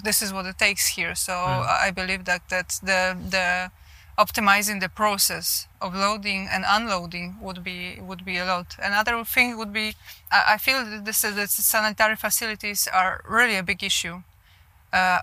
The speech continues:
Speaker 1: and of course, more parking places because it's,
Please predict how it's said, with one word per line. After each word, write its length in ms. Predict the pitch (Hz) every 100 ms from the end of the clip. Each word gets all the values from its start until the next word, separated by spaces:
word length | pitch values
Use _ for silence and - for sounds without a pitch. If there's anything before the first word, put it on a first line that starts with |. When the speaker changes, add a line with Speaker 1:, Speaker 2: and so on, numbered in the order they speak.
| -
Speaker 1:
and 160 | 214
of 200 | 220 - -
course, 520 | 233 226 240 - - _ -
more 440 | 202 208 208 214 -
parking 400 | - 196 196 196
places 720 | 180 196 185 180 - 190 - -
because 560 | 196 - 196 - - - - -
it's, 280 | 208 -